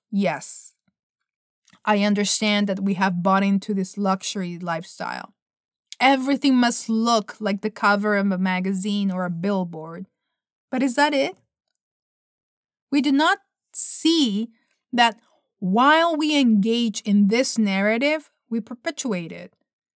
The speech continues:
You cannot play victim tomorrow and say you're sad because someone saw an unfiltered photo of you,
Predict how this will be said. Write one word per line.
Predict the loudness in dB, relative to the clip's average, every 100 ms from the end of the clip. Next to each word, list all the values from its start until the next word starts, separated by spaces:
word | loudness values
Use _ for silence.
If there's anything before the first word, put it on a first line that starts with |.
| _ _
You | -8 -4
cannot | 0 2 2 -2
play | 0 0 2
victim | 0 0 0 -2
tomorrow | 0 0 4 4 6 6 4 2 0
and | -2 -2
say | 0
you're | 0 2 -2
sad | -2 -2 2 4 2 0
because | -2 -6 -6
someone | -2 -2 -2 -4
saw | -2 2 4 6 4
an | 2 0
unfiltered | 0 -2 -2 -4 -4 -6
photo | -6 -2 0 2 2
of | 0
you, | 0 0 0 -2